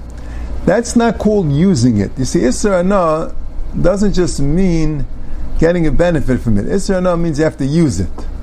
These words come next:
Seeing it is an Ein Bai Mamish. You're not doing anything. But who adin, when you have the Levium and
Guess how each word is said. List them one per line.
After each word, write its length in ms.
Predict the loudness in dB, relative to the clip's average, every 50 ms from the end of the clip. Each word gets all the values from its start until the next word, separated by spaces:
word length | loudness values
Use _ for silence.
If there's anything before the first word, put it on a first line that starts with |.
| -6 -6 -6 -6 -4 -2 0 2 2 2
Seeing 460 | 2 0 2 2 2 2 4 4 2 2
it 100 | 2 2
is 140 | 0 0
an 100 | 0 2
Ein 180 | 2 2 2 2
Bai 120 | 2 0
Mamish. 560 | 2 0 0 0 2 2 0 0 -2 -4 -6 -4
You're 60 | -2
not 220 | 0 0 0 0
doing 280 | 0 0 0 0 0 0
anything. 400 | 0 0 -2 -2 -4 -6 -8 -8 -10 -10 -10 -12 -12 -8 -6 -6 -4 -4 -4 -4 -4 -4 -4 -2 0 0
But 100 | 2 2
who 160 | 2 2 2
adin, 480 | 2 2 2 2 2 2 0 -2 -4 -4 -6 -4 0 2 6 6 6 6 6 4
when 140 | 2 2 2
you 80 | 2 2
have 240 | 2 2 2 2 2
the 60 | 2
Levium 600 | 2 2 0 0 0 0 0 0 0 0 0 0 -2 -2 -4 -6 -6 -4 -4 -2 -2 -2 -2 -4 -4 -4 -2 0 2 2 4
and 500 | 4 2 2 2 0 0 0 -2 -2